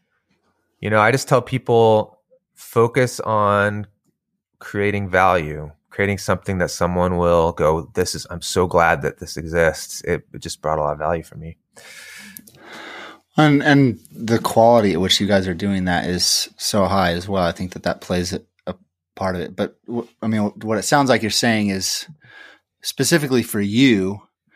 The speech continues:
Speaker 2: uh, as someone realizing that, "Hey, I can, I have this gift,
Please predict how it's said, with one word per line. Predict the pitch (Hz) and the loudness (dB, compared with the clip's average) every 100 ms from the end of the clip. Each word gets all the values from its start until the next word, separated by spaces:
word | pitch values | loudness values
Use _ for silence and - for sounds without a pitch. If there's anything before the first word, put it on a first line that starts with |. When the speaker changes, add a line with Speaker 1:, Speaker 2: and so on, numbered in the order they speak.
| _ _ _ | _ _ _
Speaker 2:
uh, | 104 - | -10 -4
as | 107 104 | -4 -2
someone | - 117 110 107 101 | -2 0 0 -2 0
realizing | 117 123 120 110 104 107 101 | 0 2 4 2 0 -4 -4
that, | 98 - | -6 -8
"Hey, | 113 113 | -2 2
I | 120 | 2
can, | 143 117 107 - - | 2 -2 -4 -8 -6
I | 117 | 0
have | 139 120 | 0 0
this | 120 101 - - _ 98 | -2 -2 -4 -6 _ -8
gift, | 117 120 107 - - - | 0 2 0 -6 -12 -14